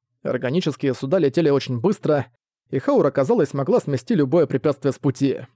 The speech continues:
Сами того не зная, они приближались к метеориту, где прятался Ван Буэлэ. Тот неподвижно наблюдал за флотом. Постепенно в его глазах разгоралось пламя, аура пурпурных кораблей находилась на уровне стадии овладения душой.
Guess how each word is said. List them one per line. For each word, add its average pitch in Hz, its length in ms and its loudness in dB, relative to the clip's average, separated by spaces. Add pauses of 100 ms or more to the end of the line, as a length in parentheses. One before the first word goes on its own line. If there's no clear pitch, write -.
(300)
Сами 156 340 -2
того 139 240 0
не 143 160 0
зная, 151 300 0
они 151 160 2
приближались 147 540 0
к - 40 -8
метеориту, 139 520 0
где 160 200 -2
прятался 143 460 0
Ван 139 200 0
Буэлэ. 135 480 4 (440)
Тот 277 180 -2
неподвижно 160 480 0
наблюдал 139 380 0
за 131 100 0
флотом. 127 600 -2 (340)
Постепенно 151 560 -2
в 139 40 -2
его 139 200 2
глазах 139 380 0
разгоралось 135 480 -2
пламя, 160 500 0 (400)
аура 165 340 2
пурпурных 147 500 0
кораблей 139 360 0
находилась 156 540 2
на 139 120 0
уровне 151 320 2
стадии 156 280 0
овладения 147 400 2
душой. 139 600 0